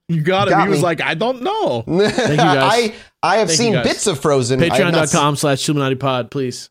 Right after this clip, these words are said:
Speaker 2: <laughs>
Speaker 3: Help
Speaker 2: We
Speaker 3: us out.
Speaker 2: support, support the show.
Speaker 3: It's not a
Speaker 2: Good job.
Speaker 3: joke website.
Speaker 2: <laughs> Please
Speaker 1: I
Speaker 2: go.
Speaker 1: want you, I want you to know this. I didn't know who this was. I went to go Google it, and the very first line on Google is, "Don't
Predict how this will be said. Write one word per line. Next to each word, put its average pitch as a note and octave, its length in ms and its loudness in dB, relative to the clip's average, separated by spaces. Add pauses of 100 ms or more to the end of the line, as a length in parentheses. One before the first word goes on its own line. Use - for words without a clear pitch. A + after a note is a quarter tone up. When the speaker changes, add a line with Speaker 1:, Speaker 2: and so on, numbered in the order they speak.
Speaker 2:
<laughs> - 60 -20
Speaker 3:
Help G4+ 680 2
Speaker 2:
We F#3 80 2
Speaker 3:
us E3+ 80 2
out. B2+ 80 2
Speaker 2:
support, - 320 -4
support - 280 -14
the C#3 60 -14
show. - 100 -12
Speaker 3:
It's - 40 -6
not D3+ 140 0
a C#3+ 40 0
Speaker 2:
Good B2+ 40 -4
job. C#3 200 0
Speaker 3:
joke - 20 -14
website. B2 460 -4 (280)
Speaker 2:
<laughs> G#3+ 460 -2
Please F3+ 180 0
Speaker 1:
I F3+ 80 2
Speaker 2:
go. F3+ 100 0
Speaker 1:
want C#3+ 200 2
you, F#3 40 0
I G#3 60 2
want G#3 320 0
you A#3+ 60 0
to G#3 80 0
know D#3 240 2
this. - 420 -6 (200)
I D3+ 180 0
didn't A3+ 180 0
know G#3+ 100 0
who G3+ 60 0
this G3+ 180 -2
was. D#3 400 -2 (280)
I C3 80 -2
went C3 180 -2
to C#3 80 -8
go E3 140 2
Google C#3+ 340 2
it, C3 180 -2 (260)
and C3 140 -2
the C#3 60 0
very D3 420 0
first D#3+ 360 -2
line A#2 400 0 (120)
on C3+ 280 0
Google C3 300 -2
is, A#2 380 -2 (440)
"Don't F#3+ 400 0